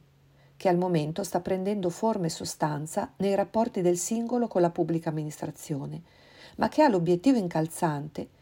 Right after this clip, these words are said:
di renderci un codice univoco, un algoritmo leggibile da strumenti tecnologici, in grado di autorizzare o di bloccare azioni, come acquisti, accesso ai servizi e finanche alle cure mediche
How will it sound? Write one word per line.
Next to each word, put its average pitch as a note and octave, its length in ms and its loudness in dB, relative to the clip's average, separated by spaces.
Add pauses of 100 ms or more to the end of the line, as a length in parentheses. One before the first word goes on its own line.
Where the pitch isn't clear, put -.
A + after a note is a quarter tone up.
(100)
di A#3 160 4
renderci F3+ 540 2
un F#3 100 -4
codice A3 400 -4
univoco, E3 680 -4 (320)
un G#3+ 180 2
algoritmo A3+ 600 4
leggibile A3 640 0
da F3 100 0
strumenti F#3+ 580 -2
tecnologici, F3+ 960 -6 (360)
in A3 120 4
grado F#3 380 4
di D#3 100 0
autorizzare E3+ 920 0
o G#3+ 100 0
di G#3 100 -2
bloccare G#3 440 -2
azioni, D#3+ 600 -2 (440)
come D3+ 200 0
acquisti, E3+ 640 -2 (200)
accesso E3+ 420 -2
ai E3 80 -2
servizi E3 720 -4 (320)
e A3 80 2
finanche A#3 480 0
alle F3 160 4
cure A3+ 240 2
mediche D#3+ 560 -4